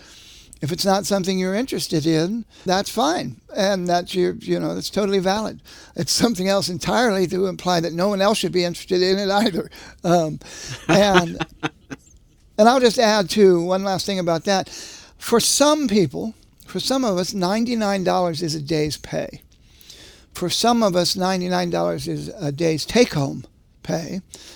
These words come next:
For some of us, it's half a day's pay. For other people,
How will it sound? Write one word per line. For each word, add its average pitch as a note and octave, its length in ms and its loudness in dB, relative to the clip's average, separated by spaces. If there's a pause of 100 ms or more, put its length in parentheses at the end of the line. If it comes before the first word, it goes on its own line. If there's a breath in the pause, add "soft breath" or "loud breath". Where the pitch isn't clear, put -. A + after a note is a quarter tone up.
(160 loud breath)
For E3 140 -8
some B3+ 280 2
of F3+ 100 2
us, F#3 180 0
it's - 140 -8
half A#3 280 2
a G3 60 -2
day's D#3 260 0
pay. D3+ 460 -8 (480 loud breath)
For G3+ 160 -4
other A#3+ 260 4
people, F#3+ 540 2